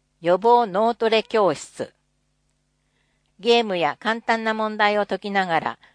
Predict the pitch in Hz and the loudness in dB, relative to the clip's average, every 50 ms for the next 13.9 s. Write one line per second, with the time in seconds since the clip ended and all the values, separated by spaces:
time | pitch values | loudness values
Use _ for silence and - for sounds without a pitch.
0 | _ _ - 220 180 220 254 262 - - - 180 170 180 202 220 226 - 220 208 | _ _ -10 -6 -2 -2 -2 -2 -4 -8 -8 -8 -4 -2 -2 -2 -2 0 0 0
1 | 214 208 202 196 202 190 - 196 190 185 180 180 175 165 - - _ _ _ _ | 2 2 4 2 2 0 -2 -4 0 2 2 2 2 0 -4 -12 _ _ _ _
2 | _ _ - 190 214 233 247 247 - - - - 220 220 220 220 180 175 180 190 | _ _ -10 -6 -4 -4 -4 -6 -10 -10 -4 0 2 2 4 2 2 0 0 2
3 | 220 220 226 220 220 214 - 208 202 208 208 196 160 151 - - 147 139 151 - | 2 0 2 2 0 -2 -2 -2 -2 -2 -2 -4 -4 -6 -4 -2 -2 -2 -2 -4
4 | - - 123 123 131 - - - - - _ _ _ _ _ _ _ _ _ _ | -10 -12 -10 -8 -8 -10 -10 -20 -20 -20 _ _ _ _ _ _ _ _ _ _
5 | _ _ _ _ _ _ _ _ _ _ _ _ _ - - 196 202 208 - - | _ _ _ _ _ _ _ _ _ _ _ _ _ -4 -2 -2 -2 -2 -2 -2
6 | 202 196 185 170 156 - _ _ _ _ _ _ - - 254 240 226 202 180 156 | 0 2 2 2 0 -2 _ _ _ _ _ _ -12 -8 -6 -2 0 0 0 0
7 | 143 190 196 208 208 185 190 196 190 185 165 175 175 139 135 160 165 - - 226 | 0 0 0 0 -2 -2 -4 -2 -2 0 0 0 0 0 -2 -4 -4 -2 -2 -2
8 | 220 220 226 226 208 - 214 - 220 208 202 208 208 196 190 160 147 139 139 - | 0 2 0 0 0 0 -4 -2 0 0 0 0 -2 -2 -2 -4 -4 -4 -6 -8
9 | - 135 - - 143 - - _ _ _ _ _ _ _ _ _ _ _ _ _ | -8 -8 -4 -4 -6 -6 -6 _ _ _ _ _ _ _ _ _ _ _ _ _
10 | _ - - 208 214 220 - - 226 214 208 175 156 143 135 120 - _ _ _ | _ -4 0 0 0 0 0 -2 -2 -2 -2 0 0 -2 -2 -2 -6 _ _ _
11 | - 190 202 226 220 220 - - 240 220 190 180 180 185 190 202 196 - - 190 | -6 -2 0 2 0 0 -2 -4 -4 -4 -4 -4 -4 -8 -10 -10 -8 -2 -2 -2
12 | 180 - - 147 - - 180 185 170 156 139 139 127 - _ _ _ _ _ _ | -2 -2 -4 -6 -4 -2 -2 0 0 -2 -4 -6 -12 -12 _ _ _ _ _ _
13 | - - 208 214 226 233 226 226 214 220 220 190 175 143 131 127 127 | -8 -4 -2 -2 -2 -2 -2 -2 0 0 -2 0 0 0 -2 -2 -4